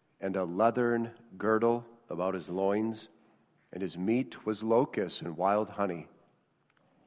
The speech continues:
Then went out to him Jerusalem and all Judea and all the region round about Jordan, and were baptized of him in the Jordan,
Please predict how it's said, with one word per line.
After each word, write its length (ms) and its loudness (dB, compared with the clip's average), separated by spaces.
Then 180 8
went 160 10
out 200 10
to 80 2
him 180 4
Jerusalem 720 6
and 100 4
all 160 6
Judea 840 2
and 120 -4
all 140 4
the 80 2
region 640 0
round 260 0
about 380 0
Jordan, 560 0
and 140 -2
were 100 4
baptized 720 4
of 140 -2
him 220 0
in 100 0
the 60 -2
Jordan, 540 0